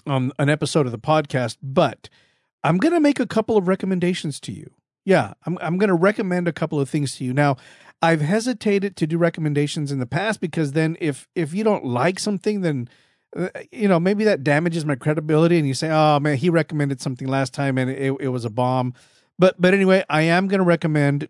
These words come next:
two things for you in this episode. The first thing I'm going to recommend is,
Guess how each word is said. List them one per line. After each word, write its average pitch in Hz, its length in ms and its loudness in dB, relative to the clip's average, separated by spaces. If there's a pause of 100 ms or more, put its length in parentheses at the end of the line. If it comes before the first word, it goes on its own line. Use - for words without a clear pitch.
(140)
two 233 440 0
things 160 480 -2
for - 140 -6
you 117 420 -2 (520)
in 147 160 4
this 135 200 2
episode. 117 440 -4
The 123 80 -4
first 214 360 0
thing 214 140 -4
I'm 185 140 0
going 156 160 0
to 147 100 -6
recommend 113 560 -4
is, 135 400 -2